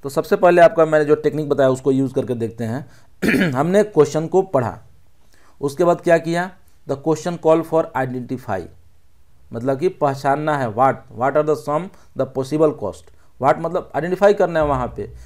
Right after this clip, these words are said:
मतलब पहचाने हैं कौन कौन सा कॉस्ट है, यही है ना? तो ये आइडेंटिफाई वाला ही क्वेश्चन है।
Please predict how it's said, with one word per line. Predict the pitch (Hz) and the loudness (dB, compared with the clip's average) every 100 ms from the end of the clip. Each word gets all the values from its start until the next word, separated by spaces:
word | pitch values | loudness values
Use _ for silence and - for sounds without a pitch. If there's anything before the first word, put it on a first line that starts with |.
| - 131 | -14 -6
मतलब | 147 | -2
पहचाने | 156 156 175 185 | 0 0 0 0
हैं | 170 | 0
कौन | 165 | 0
कौन | 156 160 | 0 -2
सा | 151 | -2
कॉस्ट | 151 147 139 | 2 2 2
है, | 117 107 - - | -10 -12 -12 -2
यही | 170 | 0
है | 170 | 0
ना? | 147 160 - - - - | -2 -4 -6 -20 -20 -4
तो | 156 | 2
ये | |
आइडेंटिफाई | 147 160 165 156 175 | 4 4 2 2 4
वाला | 170 | 4
ही | 175 | 2
क्वेश्चन | 180 170 - 143 | 0 -2 -2 -4
है। | 123 | -6